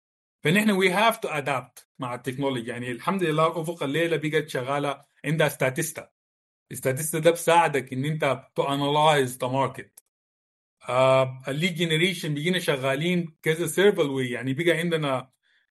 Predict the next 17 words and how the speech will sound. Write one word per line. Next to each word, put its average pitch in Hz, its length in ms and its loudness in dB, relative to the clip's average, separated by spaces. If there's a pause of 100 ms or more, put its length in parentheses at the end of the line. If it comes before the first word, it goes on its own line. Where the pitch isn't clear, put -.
(120)
inbound 196 480 6
approach، 180 500 2
outbound 160 640 0
approach، 143 440 -2
عندك 143 260 -4
زوم 180 280 -4
انفو، 127 540 -4 (400)
آه، 127 180 0
عندك 160 380 2
الماركتينج 160 580 -2
ايجنسي 156 500 -4
والحمد 127 360 -2
لله 151 220 2
انتوا 151 200 -4
معانا، 135 520 -2 (520)
آه، 120 160 -4
ككوش، 139 800 -4